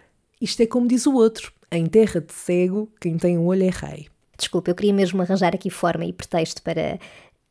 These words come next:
Speaker 2: meter aqui um ditado pelo meio. Não sei se, se, se aplica assim tanto neste caso, mas pronto. Adiante.
Speaker 1: Eu acho mesmo que é unânime que todos nós acabamos por tentar, de alguma forma,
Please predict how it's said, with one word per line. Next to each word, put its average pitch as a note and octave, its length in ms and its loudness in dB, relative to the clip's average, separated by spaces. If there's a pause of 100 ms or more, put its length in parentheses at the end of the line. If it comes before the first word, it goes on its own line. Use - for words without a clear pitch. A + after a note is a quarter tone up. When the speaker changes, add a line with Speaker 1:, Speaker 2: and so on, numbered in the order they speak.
Speaker 2:
meter G#3 480 2
aqui F#3 240 -4
um F3+ 100 0
ditado F3 360 -2
pelo F3 180 -4
meio. - 240 -8 (440)
Não F#3 140 0
sei F3 240 -2
se, F3+ 180 -10
se, - 440 -10
se - 160 -16
aplica - 340 -10
assim E3+ 280 -8
tanto F3 340 -8
neste - 480 -12
caso, F#3+ 260 -2
mas G3+ 140 -2
pronto. - 280 -8 (400)
Adiante. F3+ 720 -2 (340)
Speaker 1:
Eu D#4 200 4
acho D#4+ 240 -2
mesmo B3 260 -2
que A3+ 140 2
é A3 40 8
unânime G3+ 520 2
que F#3+ 440 -4
todos G#3+ 300 -4
nós F#3 240 0
acabamos F3+ 360 2
por - 140 -16
tentar, F3 320 0
de D#3 80 0
alguma D#3+ 260 2
forma, D#3 440 -2